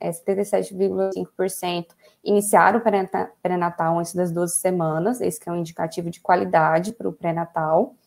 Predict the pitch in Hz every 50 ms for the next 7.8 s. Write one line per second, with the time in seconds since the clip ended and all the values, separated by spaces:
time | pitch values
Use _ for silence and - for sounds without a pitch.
0 | _ _ _ _ _ _ _ _ _ _ _ _ - - 185 185 180 180 180 180
1 | 180 180 - - 196 202 - 214 202 202 196 196 190 190 - 196 190 190 190 190
2 | 214 202 - - 202 208 202 202 196 185 190 190 185 190 190 190 202 202 - 208
3 | - - 185 202 196 196 208 185 185 196 196 190 196 226 226 - - 320 349 -
4 | - - - 208 202 190 196 202 240 262 - - 175 151 151 - _ _ _ _
5 | _ _ _ _ _ _ _ _ _ _ _ _ - - - _ - 196 190 190
6 | 208 196 185 190 208 202 208 208 208 - 208 196 190 190 190 220 208 - - 202
7 | 202 - 208 208 202 190 180 185 202 196 - 233 226 226 226